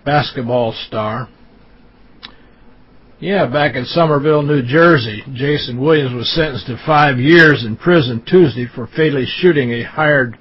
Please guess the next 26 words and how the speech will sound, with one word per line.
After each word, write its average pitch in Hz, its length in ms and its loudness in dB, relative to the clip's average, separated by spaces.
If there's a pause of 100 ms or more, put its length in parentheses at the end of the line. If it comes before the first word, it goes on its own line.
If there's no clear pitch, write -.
(680)
driver 127 580 2
in 113 100 -8
two 139 160 -6
thousand 127 540 -4 (120)
two, 160 200 2
ending 127 340 -2
an 110 120 -6
eight-year 131 560 -2
legal 120 540 -2 (560)
odyssey 131 760 -2
by 110 280 -10
tearfully 139 500 -2
apologizing 131 840 0
to 139 140 -8
the 117 100 -6
victim's 123 540 -4
family. 143 420 2
He 139 100 0
will 139 240 2
be 139 300 -2 (180)
eligible 127 560 -2
for 120 120 -10
parole 143 480 -2
in 131 80 -4
eighteen 131 480 -4
months. 135 480 -2